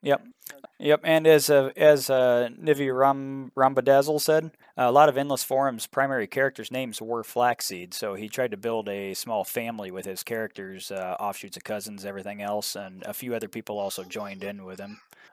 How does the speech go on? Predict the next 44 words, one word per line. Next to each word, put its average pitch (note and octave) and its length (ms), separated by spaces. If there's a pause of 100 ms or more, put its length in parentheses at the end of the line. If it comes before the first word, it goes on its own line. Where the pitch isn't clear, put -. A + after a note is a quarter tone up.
on G2 200
that. G2 220 (580)
So - 320
as F3 200
you F3+ 60
can D3+ 140
see D3+ 180
here, C3 140
here's C#3 200
what C#3+ 140
a, B2 300
uh, G2+ 580 (260)
primary A#2+ 400
recruitment A#2 540
will A2+ 160
look G#2+ 200
like. F#2 320 (140)
Uh, G#2 440 (280)
they'll B2+ 200
open C3+ 220
up C#3 100
a C#3 40
recruitment B2+ 540
text B2 240
saying A#2 200
what A#2 120
scenario A#2+ 460
they're B2+ 140
going C3 320
for, D3+ 440
along B2 320
with A#2+ 100
their A2+ 140
sign-up G#2+ 440
sheet - 260
with G#2 100
a F#2+ 80
link G2+ 300
to F2+ 180
it. F#2 100 (240)
And G#2+ 140
what A2 140
that'll B2 240
do C#3 240